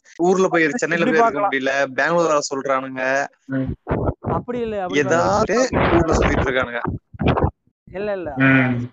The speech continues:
Speaker 2: இப்ப சிலர் இருப்பாங்க, சில குடும்ப கஷ்டமே தெரியாம பேசிட்டு இருப்பானுங்க. ஆனா சிலருக்கு
Speaker 3: ம்.
Speaker 2: எல்லாமே இருக்கும், இருக்கறனால அவன் கேள்வி, at least அவன் கேள்வி கேட்க ரெடி ஆயிட்டான்ல, அதோட
Speaker 3: ம்.
Speaker 2: சந்தோஷப்படலாம்.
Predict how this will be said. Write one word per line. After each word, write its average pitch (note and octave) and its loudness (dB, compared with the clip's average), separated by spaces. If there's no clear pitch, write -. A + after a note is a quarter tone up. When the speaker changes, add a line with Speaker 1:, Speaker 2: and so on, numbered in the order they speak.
Speaker 2:
இப்ப G3+ 0
சிலர் G#3 2
இருப்பாங்க, G3+ 0
சில F3 0
குடும்ப A3 -4
கஷ்டமே G#3 -2
தெரியாம G3 -4
பேசிட்டு F#3 -8
இருப்பானுங்க. E3+ -8
ஆனா F3+ 0
சிலருக்கு F#3+ 2
Speaker 3:
ம். F3+ 2
Speaker 2:
எல்லாமே G#3+ 2
இருக்கும், G#3 -2
இருக்கறனால G3 0
அவன் F#3 0
கேள்வி, B3 0
at - -2
least A#3+ 2
அவன் A3 4
கேள்வி A#3 2
கேட்க G#3 -2
ரெடி G3 2
ஆயிட்டான்ல, E3+ -4
அதோட D3 2
Speaker 3:
ம். B2+ -12
Speaker 2:
சந்தோஷப்படலாம். E3+ -10